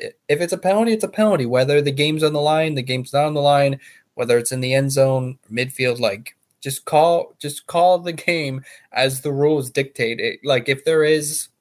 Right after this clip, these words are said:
some notion like that from the N F L, I hope they go back on that 'cause that,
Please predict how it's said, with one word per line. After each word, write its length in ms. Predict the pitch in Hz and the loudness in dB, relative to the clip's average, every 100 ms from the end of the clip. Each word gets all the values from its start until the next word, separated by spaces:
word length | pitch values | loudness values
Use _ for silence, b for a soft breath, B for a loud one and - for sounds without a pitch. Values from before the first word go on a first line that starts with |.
| _ | _
some 540 | - - 135 135 131 123 | -4 0 2 0 -2 -6
notion 500 | 131 127 127 - 120 | 0 0 0 -4 -4
like 220 | 113 113 | -4 -2
that 240 | 117 110 - | -4 -2 -2
from 160 | 120 | -2
the 140 | 113 113 | -2 -2
N 60 | |
F 140 | 110 113 | -2 0
L, 240 | 113 110 | 0 0
I 200 | 85 113 | 0 -2
hope 360 | 117 123 117 - | -2 -2 -4 -2
they 340 | 117 107 107 - _ _ _ | -2 -2 -6 -14 _ _ _
go 140 | - 117 | 0 2
back 300 | 110 101 - | 2 -4 -8
on 140 | 95 | -12
that 200 | 95 90 | -10 -10
'cause 320 | - 117 117 - - | -8 -8 -10 -14 -6
that, 160 | - | -6